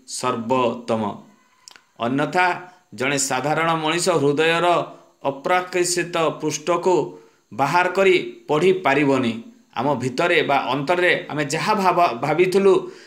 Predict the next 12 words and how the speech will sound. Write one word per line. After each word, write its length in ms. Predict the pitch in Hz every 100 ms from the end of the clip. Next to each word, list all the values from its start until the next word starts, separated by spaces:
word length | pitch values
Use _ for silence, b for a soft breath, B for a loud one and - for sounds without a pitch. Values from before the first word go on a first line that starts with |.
| B
ସେଇ 160 | - 185
କଥାଟା 380 | 190 185 202
ସାଧାରଣ 460 | 185 170 156 180 190
ମଣିଷ 280 | 185 185 185
କେବେ 400 | 180 - 196 208
ବି 100 | 208
କହିପାରିବ 480 | 185 175 147 143 123 120
ନାହିଁ। 200 | 113 113 - B _
ଆମେ 180 | 127 151
ପ୍ରକୃତରେ 560 | 143 147 147 175 170 170
ତାଙ୍କରି 440 | 165 156 165 160
ଅତି 320 | 147 147 165